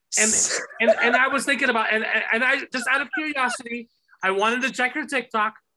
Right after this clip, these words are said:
Speaker 1: So she's talking about herself, and she's like, "Why do my, why do my farts sell so much? It's because of my personality." <laughs> And I'm like, "What the fuck? Why the fuck did I even bother?"
Speaker 2: <laughs> Give me a fucking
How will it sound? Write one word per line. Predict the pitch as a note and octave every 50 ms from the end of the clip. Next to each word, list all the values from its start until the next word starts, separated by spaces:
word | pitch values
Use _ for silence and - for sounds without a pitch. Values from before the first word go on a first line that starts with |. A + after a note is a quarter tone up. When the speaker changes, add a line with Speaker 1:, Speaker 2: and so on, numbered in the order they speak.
| _ _
Speaker 1:
So | - - G#3+
she's | - A3 G#3+ G#3+
talking | - B3 A3+ A3+ - C4+
about | C4 B3+ B3+
herself, | B3+ B3+ C4 G#3 A3
and | G#3+ -
she's | A#3 A3 G3
like, | A3 G3+ F#3+ - - _ _ _ _ - - D#3+
"Why | F3+ G#3+ A#3 B3+
do | B3+ D4 B3+
my, | B3+ B3 A#3 A3 G#3 - - G4+ - - - -
why | A3 A#3+
do | A#3 C#4
my | A#3+ B3 A#3 A3 G#3 - _ _
farts | G3 G#3 G#3 A3+ A3+ - - - - - - _ _ _ _
sell | - G3+ G3 G3+ G#3 A3 A3 G#3+ _ _ _
so | _ - - - - G#3 G#3+ A3
much? | G#3+ G3+ G3+ A3+ B3 A#3+ - - - - _ _ _ _ _ _ -
It's | G3+ G#3+ -
because | - A3 A3+ - B3 B3 A#3 A#3+
of | A#3 G#3
my | G#3+ G#3 G#3
personality." | G#3 - - G#3+ G3+ G3+ - G#3+ G3 F#3 F3 F3+ F#3 F3+ D3+ C3 C3 B2 B2 C#3 - - - - - -
<laughs> | A3+ - A#3 - -
And | D4 C#4+ A3+ C#4
I'm | D4+ D#4
like, | D#4+ C4 - - C4+ A3+ - -
"What | C#4+ C#4+ C4 - -
the | C4 A3+ - - _ _ _ _ _ _ _ _ _
fuck? | - - - - _ - - _ _ _ _ - G#4+ G#4+ F4+ - A#3+
Why | D4+ B3 - D#4+ E4 F4 F4
the | E4+ F4 F4 -
fuck | F4 D#4 - -
did | D4 C#4+ C4
I | B3+ C4 C#4
even | C#4 B3+ B3 A#3 G#3+
bother?" | A#3 A3+ G#3+ - -
Speaker 2:
<laughs> |
Give | - - - - D5+ C#5
me | - - D5 D#5+ C5+
a | - - - C5 A#4 - _ -
fucking | C5 B4+ A#4+ A4+ - - A4+